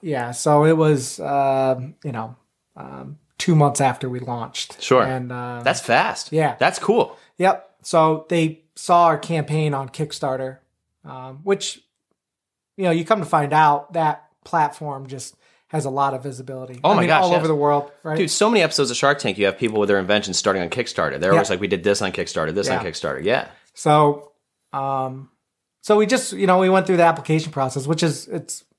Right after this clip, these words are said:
Speaker 1: it is a long, grueling, crazy process. And, um, they don't, they didn't really tell you, but, you know, and it's, you know, public knowledge, I think, uh, a hundred thousand applicants or something like that
Speaker 2: Damn.
Speaker 1: per season, or,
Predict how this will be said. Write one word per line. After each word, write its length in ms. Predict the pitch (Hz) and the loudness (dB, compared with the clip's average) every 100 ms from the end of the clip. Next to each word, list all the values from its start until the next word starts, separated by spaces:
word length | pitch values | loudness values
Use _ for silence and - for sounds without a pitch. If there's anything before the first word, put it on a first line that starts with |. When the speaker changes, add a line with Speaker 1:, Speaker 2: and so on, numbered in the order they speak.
| - | -4
Speaker 1:
it 140 | 165 | 2
is 160 | 160 143 | 4 4
a 60 | |
long, 420 | 143 143 147 147 | 4 6 6 4
grueling, 640 | 135 143 143 139 139 131 - | 2 0 0 0 -4 -8 -12
crazy 300 | - 151 139 | -2 0 0
process. 560 | 139 135 131 151 147 147 | -2 -2 0 -2 -4 -4
And, 400 | 135 131 135 _ - _ _ _ _ | -6 -6 -10 _ -20 _ _ _ _
um, 540 | - 131 131 131 127 135 _ | -16 -14 -14 -14 -14 -18 _
they 100 | 165 165 | 0 4
don't, 260 | 170 147 - _ _ _ _ | 4 2 -8 _ _ _ _
they 80 | 190 | 2
didn't 120 | 196 175 | 4 6
really 200 | 151 135 | 4 4
tell 240 | 196 208 | 4 4
you, 180 | 165 147 | 4 4
but, 320 | 147 139 143 | 4 2 0
you 80 | 170 | -6
know, 60 | 156 | -6
and 580 | 110 110 151 170 156 151 | -6 -18 -16 -12 -10 -12
it's, 200 | 151 - _ _ | -14 -20 _ _
you 100 | 185 | -12
know, 100 | 131 | -12
public 420 | 123 165 147 147 - - | 0 2 2 -2 -10 -4
knowledge, 720 | 151 147 147 143 127 - - _ - | 4 6 6 4 0 -8 -10 _ -18
I 100 | - | -16
think, 280 | 147 160 147 | -6 -6 -4
uh, 400 | 135 127 127 127 - _ _ _ _ | -4 -2 -2 -4 -10 _ _ _ _
a 40 | 135 | -2
hundred 360 | 151 151 143 | 0 2 2
thousand 400 | 143 131 131 127 | 0 0 0 -2
applicants 500 | 123 120 131 123 117 | -6 -8 -10 -14 -14
or 40 | 113 | -12
something 240 | 120 113 | -16 -14
like 160 | 117 117 | -16 -12
that 200 | 123 117 | -10 0
Speaker 2:
Damn. 380 | 240 285 208 147 | 4 4 4 0
Speaker 1:
per 20 | |
season, 420 | - 135 123 123 | -4 -8 -8 -10
or, 200 | 123 123 | -10 -12